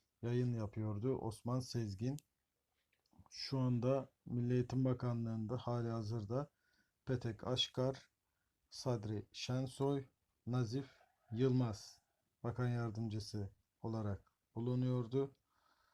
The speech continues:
Osman Sezgin de, e, bunlara, e, eklenen isim oldu arkadaşlar.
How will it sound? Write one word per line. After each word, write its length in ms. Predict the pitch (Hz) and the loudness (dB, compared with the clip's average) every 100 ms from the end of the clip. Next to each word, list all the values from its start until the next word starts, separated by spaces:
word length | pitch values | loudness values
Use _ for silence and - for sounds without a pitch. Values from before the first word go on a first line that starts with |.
| _ _ _ _ | _ _ _ _
Osman 500 | - 127 - 123 104 104 _ | -2 -2 0 -2 -2 -6 _
Sezgin 640 | - - 127 123 139 135 113 | -14 -2 0 0 0 2 2
de, 240 | 123 156 _ _ _ _ _ _ - | 0 -4 _ _ _ _ _ _ -8
e, 300 | 101 107 104 | -4 -4 -2
bunlara, 580 | 123 131 127 123 139 160 _ _ _ | 0 2 2 2 0 -4 _ _ _
e, 260 | - 117 110 - | -6 -4 -4 -4
eklenen 680 | 131 127 131 123 123 139 131 _ _ _ _ | -4 -2 -2 0 0 -4 -10 _ _ _ _
isim 300 | - 120 131 135 - | -8 -4 -2 -2 -2
oldu 320 | 117 104 127 - _ _ _ _ _ _ _ _ _ - | -4 -2 -6 -8 _ _ _ _ _ _ _ _ _ -8
arkadaşlar. 840 | 107 95 104 104 - 131 131 - | -6 -4 -2 -2 -4 -4 -6 -8